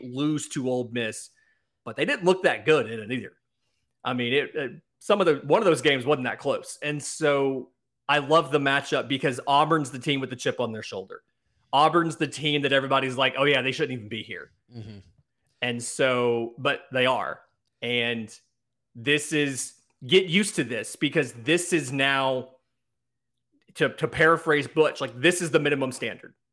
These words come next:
Speaker 1: Getting to Omaha is no longer the goal. The goal is now a national championship, getting to Omaha should be the standard and what we expect almost every season out of this team.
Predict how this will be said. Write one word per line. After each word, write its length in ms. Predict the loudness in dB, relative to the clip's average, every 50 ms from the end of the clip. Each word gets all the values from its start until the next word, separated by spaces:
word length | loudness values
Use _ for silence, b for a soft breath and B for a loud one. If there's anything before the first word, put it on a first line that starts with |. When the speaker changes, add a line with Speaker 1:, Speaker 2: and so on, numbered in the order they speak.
| _ _ _ _ _ _ _ _ _ _
Speaker 1:
Getting 240 | 2 4 4 6 6
to 100 | 6 6
Omaha 400 | 4 4 4 4 4 4 4 4
is 120 | 2 2 2
no 140 | 2 2
longer 360 | 2 2 2 0 0 0 -4 -4
the 120 | -4 -6
goal. 480 | -4 -2 -2 -4 -4 -6 -10 -16 _ _ _ _ _ _ _ _ _ _
The 80 | -10 -8
goal 380 | -2 2 4 6 6 6 4 2
is 120 | 0 0
now 240 | 0 0 2 2 0
a 40 | 0
national 420 | 0 0 0 -2 -4 -6 -10 -10
championship, 720 | -6 -4 -4 -4 -4 -8 -12 -14 -14 -16 -16 -18 -18 -20 _ _ _ _ -2
getting 200 | 2 4 4 4
to 120 | 4 4 2
Omaha 440 | 2 0 0 0 0 0 0 0
should 280 | -2 -2 -2 -2 -2 -2
be 100 | -4 -4
the 100 | -4 -4
standard 540 | -6 -4 -2 0 0 0 0 -2 -2 -2 -2
and 160 | -4 -4 -4
what 180 | -4 -6 -4 -6
we 140 | -6 -6
expect 520 | -6 -8 -10 -14 -4 -2 -2 -2 -2 -4 -10 _ _ _ _ _ _ _ _ _
almost 420 | -4 -2 0 0 -2 -2 -2 -4
every 260 | -6 -6 -6 -8 -10
season 320 | -8 -8 -8 -8 -8 -8 -12
out 100 | -12 -12
of 60 | -14
this 120 | -16 -18
team. 200 | -16 -18 -18 -18